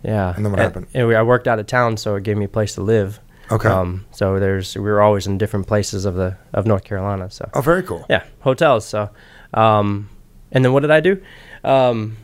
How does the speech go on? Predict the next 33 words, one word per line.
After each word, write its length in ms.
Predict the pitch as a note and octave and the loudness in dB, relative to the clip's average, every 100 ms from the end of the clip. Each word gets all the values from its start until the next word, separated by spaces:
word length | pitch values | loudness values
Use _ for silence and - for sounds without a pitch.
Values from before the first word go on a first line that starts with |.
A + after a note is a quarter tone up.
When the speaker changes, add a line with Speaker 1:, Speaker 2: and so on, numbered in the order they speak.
| - | -16
Speaker 1:
then 400 | C3+ D3+ F3 D3+ | 0 4 4 2
I, 340 | B2 C3 B2 A2+ - | 2 2 2 -2 -10
since 300 | - D3+ C#3 | -4 0 2
I 60 | C3+ | 2
was 140 | A#2+ | 0
getting 260 | A2+ C3 A#2+ | 2 2 2
my 100 | A2+ | 2
life 260 | A#2+ B2 A#2+ | 4 2 2
back 180 | A#2 | 0
together, 500 | G#2+ G2+ B2 G#2+ A#2+ C3 | 0 2 2 2 0 -4
um, 420 | A2+ G#2 G2 G2 - | -2 0 0 -4 -8
I 120 | G#2+ | -6
tried 180 | A2 A#2 | 0 0
to 60 | G#2 | 0
work 140 | G#2 | -4
things 200 | - G2+ | -4 -4
out 100 | G2+ - | -2 -2
with 80 | |
my 100 | F#2 | -4
ex-wife. 420 | F#2 - F#2+ - - - - | -6 -2 -2 -2 -12 -20 -12
Speaker 2:
Okay. 240 | - G#2 G#2 | -6 -4 -2
Speaker 1:
And, 260 | F#2+ F2+ F2+ | -2 -2 -2
um, 180 | E2+ E2+ | -4 -2
Speaker 2:
So 60 | |
you 40 | C3+ | 0
had 80 | C3+ | 2
an 60 | |
ex-wife 440 | B2 A#2 A2+ C3 C#3+ | 0 -4 0 0 -2
by 120 | A2 | -4
twenty-something 460 | - B2 A#2 B2+ A#2 | -2 -2 -4 -6 -6
years 140 | A2+ | -4
old? 220 | C3+ D3+ - | -2 -4 -6
Speaker 1:
Yeah. 220 | - F#2 | -4 -4